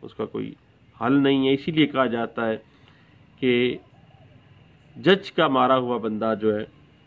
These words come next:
वो तो फिर कहीं ना कहीं से बच जाएगा, लेकिन वकील के मारा हुआ बंदा, पार्टी जो है वो ज़िंदगी में कभी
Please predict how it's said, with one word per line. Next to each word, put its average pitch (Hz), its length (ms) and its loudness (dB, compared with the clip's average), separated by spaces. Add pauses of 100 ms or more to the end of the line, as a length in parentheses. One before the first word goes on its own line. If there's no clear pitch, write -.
(280)
वो 131 240 2
तो 147 120 -4
फिर 143 240 0 (160)
कहीं 139 160 2
ना 127 100 2
कहीं 120 220 -2
से 110 160 -4
बच 107 280 -2
जाएगा, 120 460 0 (400)
लेकिन 143 340 4
वकील 160 500 0
के 147 200 4 (420)
मारा 127 260 2
हुआ 120 240 -2
बंदा, 110 340 -4 (260)
पार्टी 113 360 -2
जो 107 180 -4
है 107 160 -4
वो 110 240 -4
ज़िंदगी 123 400 2
में 120 120 2
कभी 104 260 -4